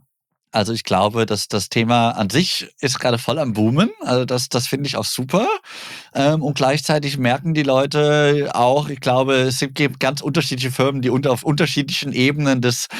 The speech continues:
des Hype-Cycles quasi sind. Es gibt Leute, die wollen jetzt quasi voll investieren oder haben schon investiert und merken aber, okay, irgendwas, äh, trägt jetzt nicht so Früchte. Also da ist quasi eher so die, die enttäuschten Erwartungen und andere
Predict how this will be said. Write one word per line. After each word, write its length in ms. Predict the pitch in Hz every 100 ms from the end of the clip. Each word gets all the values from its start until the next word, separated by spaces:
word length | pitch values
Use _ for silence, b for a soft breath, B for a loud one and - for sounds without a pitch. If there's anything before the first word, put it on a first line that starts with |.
| B -
des 160 | 135 139
Hype-Cycles 880 | 113 127 - 110 104 - 110 95
quasi 300 | - 98 95
sind. 280 | 92 92 92
Es 40 | -
gibt 180 | 127
Leute, 300 | 120 117 135
die 160 | 123 113
wollen 180 | 113 131
jetzt 140 | 127
quasi 180 | 117 113
voll 180 | 117 139
investieren 800 | 131 117 - 135 165 196 202 B B 156
oder 220 | 123 117
haben 180 | 113 196
schon 220 | 208 175
investiert 760 | 147 160 147 135 143 190 339 -
und 320 | - 143 143
merken 400 | 127 127 - 160
aber, 160 | 135 127
okay, 380 | 123 120 160 156 B B B -
irgendwas, 480 | 139 156 147 147 -
äh, 240 | 131 127
trägt 320 | 123 117 123 131
jetzt 140 | 127
nicht 160 | 131 131
so 100 | 120
Früchte. 480 | 135 135 - 101
Also 160 | 101 98
da 100 | 107
ist 140 | 110
quasi 240 | 127 120 117
eher 140 | 113
so 100 | 117
die, 240 | 117 110 107
die 100 | 110
enttäuschten 520 | 104 113 127 131 120
Erwartungen 640 | 98 98 127 160 165 160
und 80 | 127
andere 480 | 113 131 123 123